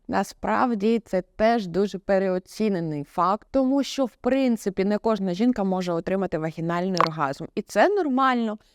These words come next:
тому не варто тикати в точку G і казати: «Давай, давай, збуджуйся і працюй». Обережніше вивчаємо одне одного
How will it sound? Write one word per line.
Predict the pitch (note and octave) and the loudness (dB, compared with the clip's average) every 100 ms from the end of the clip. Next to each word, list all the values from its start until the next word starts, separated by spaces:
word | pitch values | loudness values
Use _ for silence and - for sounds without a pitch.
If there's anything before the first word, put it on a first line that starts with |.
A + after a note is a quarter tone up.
| _ - | _ -2
тому | B3+ B3+ C#4 | 0 2 0
не | B3+ C4 C#4 | 2 2 0
варто | G3 G3+ A#3 C4+ - A3+ | 2 4 4 2 0 -2
тикати | - A#3 A#3 A3 A3 G3 - _ | 0 -2 -2 -2 -2 -2 -6 _
в | _ | _
точку | A#3 A#3 - G#3 | 0 0 -2 -6
G | E3 | 0
і | A#3 B3+ | 0 0
казати: | - F#3 G3+ G3+ G3+ F#3 | 0 0 2 2 0 -2
«Давай, | F3+ F3+ F3 G3 A#3+ B3+ A#3+ | 0 -2 0 2 4 2 0
давай, | F#3+ G#3 G3+ A3+ A3+ | -2 0 2 2 2
збуджуйся | E3+ F#3+ B3 F#3+ G3+ - F#3 | 0 0 0 0 -2 0 -4
і | F3+ | -2
працюй». | E3 E3 - C#3+ - - | -4 -6 -6 -6 -6 -4
Обережніше | A3+ G#3 G3+ F3+ F#3+ A3 B3+ - B3 - | 0 2 2 4 2 0 -4 -2 -6 -6
вивчаємо | F#3+ G3+ - F#3+ E3+ F3 F#3+ | -4 -4 -2 0 2 2 0
одне | D#3 D#3 D3+ | -2 -2 -2
одного | D3 C3+ A#2+ C3+ C#3 | 0 -2 -2 -6 -8